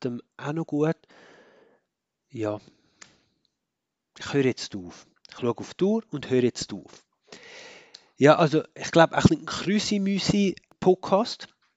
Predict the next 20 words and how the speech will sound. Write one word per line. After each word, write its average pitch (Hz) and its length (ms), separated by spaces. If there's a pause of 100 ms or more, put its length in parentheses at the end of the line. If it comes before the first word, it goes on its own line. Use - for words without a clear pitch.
(340)
wieder 151 200
das 175 260
Mal. 214 260 (1800)
Vermutlich 214 800
ist 170 200
das - 60
nächste 175 420
Mal 180 340 (420)
eines 160 240
von - 140
der 123 100
letzten. 170 480 (1700)
Da 160 80
erfahrt 139 520
ihr 127 160
auch, 120 420 (240)
was - 600 (140)
nach 139 280
der 120 140
Chemo 135 540